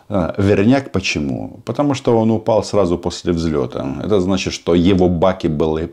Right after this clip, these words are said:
полны, и с, при касании с землёй оно всё разгорелось, разлилось и вспыхнуло. В общем, всё, как мы это любим. Кто-то скажет:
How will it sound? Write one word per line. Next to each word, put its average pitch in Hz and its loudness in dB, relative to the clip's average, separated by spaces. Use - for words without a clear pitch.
полны, 90 2
и 120 4
с, - -6
при 110 2
касании 80 -2
с 76 -8
землёй 80 -2
оно 76 -8
всё 69 -8
разгорелось, 80 -2
разлилось 90 0
и 120 4
вспыхнуло. 78 -4
В 98 -2
общем, 87 -2
всё, 190 -2
как 123 -4
мы 101 -2
это 80 -4
любим. 78 -6
Кто-то 214 2
скажет: 131 0